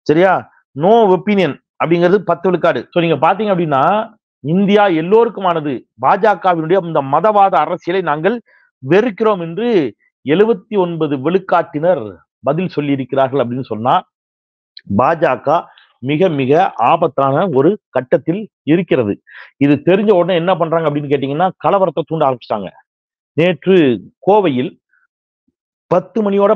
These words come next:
பரப்புரையை நிறைவு செய்யணுங்க. அதுதான் allowed. பத்து மணிக்கு மேல பரப்புரை செய்யக்கூடாது, தேர்தல் ஆணையத்துடைய உத்தரவு. ஆனால் அண்ணாமலை தன்னுடைய அடிபொடிகளுடன் பதினோரு மணி வாக்குல, around eleven o'clock மேல ஒரு பகுதிக்கு வராரு. அந்த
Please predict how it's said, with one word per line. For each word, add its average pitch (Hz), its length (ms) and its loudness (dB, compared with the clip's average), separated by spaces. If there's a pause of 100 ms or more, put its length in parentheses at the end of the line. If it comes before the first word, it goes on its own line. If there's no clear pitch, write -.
பரப்புரையை 180 420 0
நிறைவு 175 220 0
செய்யணுங்க. 113 300 -4 (920)
அதுதான் 160 280 2
allowed. 160 240 0 (960)
பத்து 139 180 0
மணிக்கு 170 220 0
மேல 170 120 4
பரப்புரை 156 420 -2
செய்யக்கூடாது, 120 420 -2 (280)
தேர்தல் 185 280 4
ஆணையத்துடைய 147 440 0
உத்தரவு. 123 300 -4 (580)
ஆனால் 185 300 2 (120)
அண்ணாமலை 180 440 0 (120)
தன்னுடைய 160 320 2
அடிபொடிகளுடன் 151 800 0 (1400)
பதினோரு 208 460 2
மணி 170 180 0
வாக்குல, 143 340 2
around 180 260 0
eleven 160 300 2
o'clock 165 320 0 (200)
மேல 139 220 0
ஒரு 156 160 0 (100)
பகுதிக்கு 160 360 0
வராரு. 120 180 -2 (340)
அந்த 180 200 0